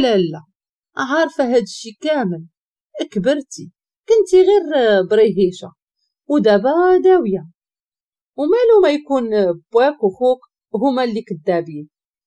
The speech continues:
وهما اللي أشرار، وهما اللي ما مزيانينش".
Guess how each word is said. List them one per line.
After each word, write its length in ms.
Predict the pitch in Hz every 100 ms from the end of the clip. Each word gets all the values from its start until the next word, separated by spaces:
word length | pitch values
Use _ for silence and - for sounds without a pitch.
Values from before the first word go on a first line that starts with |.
| _ _ _ -
وهما 580 | 320 240 240 190 208
اللي 220 | 262 233 -
أشرار، 460 | 190 180 196 160 160 151 _ _ _ _ _
وهما 580 | 269 330 262 277 240 285
اللي 300 | 311 294 294
ما 140 | 240
مزيانينش". 960 | 226 196 190 185 170 160 156 - _